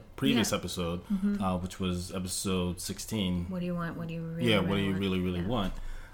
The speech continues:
Speaker 1: Um, and that seems, that seems right about, like, on the, on the nose for me. You have to have some sense of, uh, what it is that you want and some intentionality behind it. Um,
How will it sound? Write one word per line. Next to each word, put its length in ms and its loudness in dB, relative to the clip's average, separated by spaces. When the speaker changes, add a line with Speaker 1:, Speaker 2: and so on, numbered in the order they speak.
Speaker 1:
Um, 520 0
and 120 10
that 140 6
seems, 300 4
that 200 4
seems 220 4
right 180 8
about, 500 4
like, 200 4
on 160 8
the, 100 8
on 160 6
the 60 8
nose 320 6
for 120 -2
me. 140 2
You 260 2
have 340 0
to 60 -2
have 200 0
some 220 2
sense 480 0
of, 500 0
uh, 300 4
what 280 4
it 80 4
is 200 4
that 80 -2
you 100 -2
want 420 0
and 280 0
some 180 2
intentionality 840 0
behind 360 -4
it. 120 -8
Um, 680 0